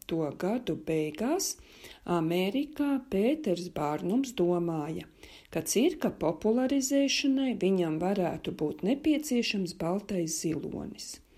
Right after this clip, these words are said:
Viņš samaksāja divsimt tūkstošus dolāru, lai no Dienvidu Austrumāzijas iegūtu baltu ziloni,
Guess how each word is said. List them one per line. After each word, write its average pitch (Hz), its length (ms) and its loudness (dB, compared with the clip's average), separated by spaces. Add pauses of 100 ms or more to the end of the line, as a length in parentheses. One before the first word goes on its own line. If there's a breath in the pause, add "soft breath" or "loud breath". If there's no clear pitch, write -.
(540 loud breath)
Viņš 339 360 4
samaksāja 202 720 2
divsimt 269 840 4
tūkstošus 180 760 0
dolāru, 170 760 0 (580 loud breath)
lai 190 180 4
no 180 220 4 (160)
Dienvidu 202 720 4
Austrumāzijas 196 1300 2
iegūtu 170 540 0
baltu 208 440 -2
ziloni, - 800 -2